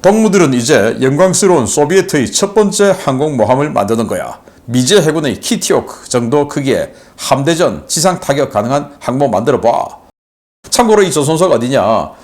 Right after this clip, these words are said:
지금 우크라이나 전쟁의 한창인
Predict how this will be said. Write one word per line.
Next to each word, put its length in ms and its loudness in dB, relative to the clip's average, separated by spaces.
지금 580 0
우크라이나 420 0
전쟁의 320 -2
한창인 960 -6